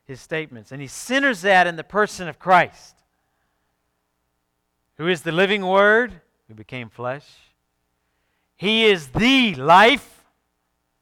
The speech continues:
absolute reality. And he's the light, true understanding. And he picks that up here, I think, brings that up as a way of reminder. But then he launches into several things. One of them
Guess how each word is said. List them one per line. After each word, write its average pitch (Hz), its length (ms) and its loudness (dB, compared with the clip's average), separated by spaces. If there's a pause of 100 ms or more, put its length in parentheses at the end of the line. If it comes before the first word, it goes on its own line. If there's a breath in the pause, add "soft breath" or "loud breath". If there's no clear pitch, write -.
(920)
absolute 247 800 2
reality. 208 640 4 (1600)
And 101 80 -20
he's 123 240 -20
the 135 100 -10
light, 135 540 -4 (880)
true 151 240 -10
understanding. 131 720 -12 (1500)
And 113 140 -18
he 127 100 -14
picks 170 360 -14
that 160 200 0
up 156 280 -4 (400)
here, 170 260 0
I 156 160 2
think, 151 360 -18
brings 139 240 -12
that 135 120 -6
up 135 160 -6
as 117 120 -20
a 120 60 -16
way 131 180 -10
of 131 60 -12
reminder. 131 360 -12
But - 80 -20
then 175 100 -12
he 190 100 -8
launches 170 460 -4
into 156 220 -12
several 202 440 -6
things. 143 380 -14
One 185 200 -6
of 175 100 -6
them 147 240 -8